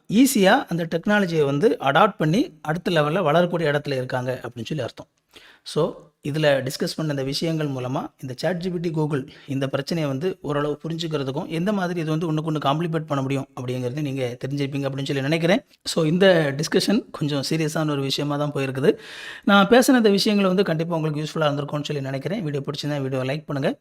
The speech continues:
இந்த மாதிரி நிறைய விஷயங்கள் என்னுடைய சேனல்ல நான் பேசியிருக்கிறேன். நிறைய வீடியோஸ் என்னுடைய சேனல்ல இருக்குது,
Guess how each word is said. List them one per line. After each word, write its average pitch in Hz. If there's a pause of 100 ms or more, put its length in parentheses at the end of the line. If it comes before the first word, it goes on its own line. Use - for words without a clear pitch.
(380)
இந்த 202
மாதிரி 220
நிறைய 196
விஷயங்கள் 156
என்னுடைய 135
சேனல்ல 143
நான் 127
பேசியிருக்கிறேன். 160
நிறைய 131
வீடியோஸ் 147
என்னுடைய 131
சேனல்ல 139
இருக்குது, 135